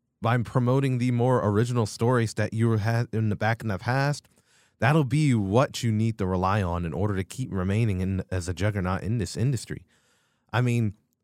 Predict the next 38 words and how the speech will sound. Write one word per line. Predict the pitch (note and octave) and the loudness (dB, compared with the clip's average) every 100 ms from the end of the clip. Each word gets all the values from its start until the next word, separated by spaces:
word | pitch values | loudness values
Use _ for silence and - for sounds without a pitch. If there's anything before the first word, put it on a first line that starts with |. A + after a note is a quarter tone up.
| _ | _
bl-, | F2+ F#2 _ _ | -10 -10 _ _
I | B2+ C#3+ | 0 2
mean, | C#3 A2+ | 2 0
come | - C3+ | -2 -2
on | G#2 F#2+ | 0 -2
now. | F2 F2 F#2 | -2 -2 -2
They | F2 D3 | 0 2
were | E3 | 2
able | E3+ D#3 | 0 0
to | |
get | C3 C#3+ - _ _ | -2 -4 -4 _ _
surpassed | - A#2+ - C3 B2+ - | -8 -6 0 2 2 0
by | A2+ G#2+ | -2 0
their | G2 G2+ F#2+ F#2 - - | 2 0 0 -2 -4 -8
long, | - G2+ A#2 A#2+ A#2+ - - | -4 0 2 0 -2 -8 -6
by | G2 G2 G2 | -2 0 0
their | F#2+ | 0
long | F#2+ G2 A2+ | 0 0 0
competitors, | G#2+ G#2 B2 A2+ G2 F#2 E2 | -2 -2 -2 0 -2 -2 -4
DreamWorks | G2 A2+ G#2+ G#2 - | -2 0 0 -2 -2
and | A2+ A#2 | 0 0
Illumination, | F2+ G#2 A#2 G2+ A2 A#2 E2 F2+ - _ _ _ | 0 0 0 0 -2 -4 -6 -8 -12 _ _ _
for | G2 | -4
the | F2+ | -4
very | E2 A#2+ B2+ | 0 2 4
first | B2 B2 A2 | 2 -2 -2
time | B2 A#2 A2+ | -2 0 0
in | |
a | F2+ | 0
while. | F2+ G#2 D#2 D2 - _ _ _ _ _ | 0 0 0 -6 -12 _ _ _ _ _
Some | - B2 | -2 0
of | |
you | A#2+ | 2
guys | A2+ A2 | 2 0
might | G2+ A2+ | 0 0
have | G#2 | 0
known, | A2 G#2+ G#2 F#2 | 0 0 0 -2
like, | F2 | -4